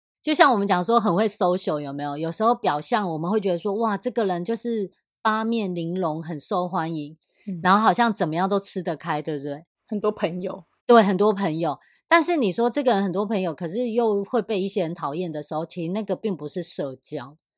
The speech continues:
Speaker 2: 嗯。
Speaker 1: 其实我们社交的真正定义是，它是一个被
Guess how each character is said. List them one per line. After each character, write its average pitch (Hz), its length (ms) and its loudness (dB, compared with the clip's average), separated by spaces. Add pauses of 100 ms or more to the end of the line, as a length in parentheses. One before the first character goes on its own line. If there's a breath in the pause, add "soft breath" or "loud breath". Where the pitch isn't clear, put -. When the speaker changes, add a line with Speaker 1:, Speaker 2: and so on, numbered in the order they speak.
(100)
Speaker 2:
嗯。 180 480 -2
Speaker 1:
其 262 140 -2
实 294 160 0
我 240 120 2
们 180 220 0
社 254 260 2
交 214 240 2
的 196 140 0
真 208 180 -4
正 196 220 0
定 190 180 -4
义 180 120 -2
是， 165 280 -6
它 226 360 -4
是 233 340 -2
一 180 80 -4
个 175 240 -2
被 180 540 0